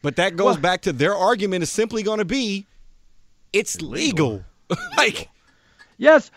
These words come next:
Speaker 2: but I keep telling you, so is beer. Hey, so is a cheeseburger, but I wouldn't say break out the cheeseburgers while you're sitting there on the bench.
Speaker 1: But you see them eating, you see them drinking liquor on T V shows. Like,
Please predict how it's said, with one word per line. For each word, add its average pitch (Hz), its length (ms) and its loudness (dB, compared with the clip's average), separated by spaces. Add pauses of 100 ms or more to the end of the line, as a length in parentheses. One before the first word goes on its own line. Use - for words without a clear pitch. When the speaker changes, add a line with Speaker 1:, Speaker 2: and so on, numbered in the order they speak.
Speaker 2:
but 277 120 2
I 285 80 4
keep 277 240 -2
telling 277 240 4
you, 277 100 -2
so 269 340 4
is 226 160 -2
beer. 269 600 -2 (280)
Hey, 269 180 -4 (120)
so 339 300 6
is 294 80 0
a 262 100 0
cheeseburger, 277 760 2
but 240 120 -2
I 269 80 2
wouldn't 285 240 -2
say 285 160 2
break 262 320 0
out 302 160 0
the 254 80 -4
cheeseburgers 254 760 0
while 247 160 -2
you're 220 140 -4
sitting 269 240 -6
there 247 160 -2
on 226 100 -4
the 208 80 -4
bench. 302 500 -2 (100)
Speaker 1:
But 220 200 0
you 269 80 0
see 277 260 0
them 240 240 2
eating, 233 480 0
you 220 120 -2
see 269 240 -2
them 226 220 0
drinking 214 420 -2
liquor 240 360 0
on 202 200 -2
T 302 200 -2
V 277 160 0
shows. 123 480 -2
Like, 185 360 -2